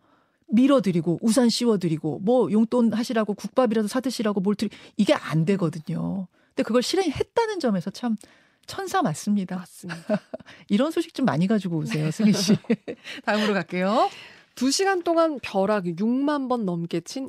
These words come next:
Speaker 2: 인도.
Speaker 1: 잠깐만요. 두 시간 동안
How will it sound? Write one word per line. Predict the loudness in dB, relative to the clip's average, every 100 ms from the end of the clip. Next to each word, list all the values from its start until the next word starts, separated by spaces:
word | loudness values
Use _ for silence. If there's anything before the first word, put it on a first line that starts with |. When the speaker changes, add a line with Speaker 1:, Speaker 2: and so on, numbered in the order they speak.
| -4
Speaker 2:
인도. | -2 -2 -4 -6 -8 -12 -18 -20 _ _ _ _ _ _
Speaker 1:
잠깐만요. | -4 0 0 0 -4
두 | 0 0
시간 | 2 4 4 2 0
동안 | 2 4 4 2 0 -2